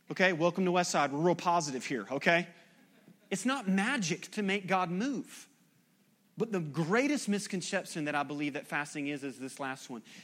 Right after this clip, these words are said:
Fasting is not a guarantee to answered prayers. Fasting is not a guarantee to answered prayers. How many people are so dis-, listen, do you know what that is? That means that you think that God has something in his hand,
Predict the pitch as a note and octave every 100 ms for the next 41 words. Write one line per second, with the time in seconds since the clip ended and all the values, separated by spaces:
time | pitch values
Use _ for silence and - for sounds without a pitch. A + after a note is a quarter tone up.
0 | - - - G#3 A#3 A3+ A3 G3+ D#3+ F3+
1 | F3+ C3+ C#3 E3 D#3 C#3 F3+ D#3+ D#3 C#3
2 | C#3+ B2 A2 - D3+ F3+ - - - -
3 | - - _ _ _ _ _ _ _ _
4 | _ _ _ _ _ _ - C#4 D4+ D#4
5 | B3+ G#3+ F3 B2 D3 D#3 C#3+ E3 D#3 C#3+
6 | C#3 C#3 - B2 A2 - B2 D#3 B3 B3
7 | - - _ _ _ _ _ _ - G3+
8 | B3 C4 A3 A3 A3 F#3 D#3 - G3 G3
9 | G#3 - G3+ F#3 D3 A3 B3 - C#3 F3+
10 | B3+ C4 - - - - - - _ A#2+
11 | A#2+ G#3 - G3 G3+ F#3+ D3+ F3 D3+ C#3+
12 | F#3+ A3+ - - - A3 E3+ - F#3 E3
13 | D#3 D#3+ E3+ F3+ F3+ F3 F3 E3 - F#3
14 | - F#3+ E3+ E3+ E3 D3 D3+ - - E3
15 | F3+ G#3+ A3